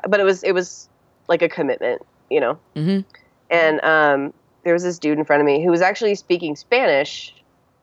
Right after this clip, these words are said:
Speaker 1: um, which I do speak, and,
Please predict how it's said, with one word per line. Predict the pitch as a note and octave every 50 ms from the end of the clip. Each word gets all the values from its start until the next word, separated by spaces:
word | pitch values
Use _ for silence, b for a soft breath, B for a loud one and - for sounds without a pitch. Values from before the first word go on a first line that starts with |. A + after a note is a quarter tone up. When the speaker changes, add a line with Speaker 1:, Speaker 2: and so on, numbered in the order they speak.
| _ _ _ _ - -
Speaker 1:
um, | D#3 D3+ D3 C#3+ C#3+ C#3+ D3 - _ _
which | - - D#3+ E3 D#3+
I | D3 C#3+
do | D3 D3+ G3 A3+ A#3+
speak, | B3 - - - C#3+ C#3 C#3 B2+ - - _ _ _ _ _ _ _ _ _ _ _ _ -
and, | D#3 D#3+ D#3+ D#3 D3+ D3 D3 C#3+ C#3+ C#3+ C#3+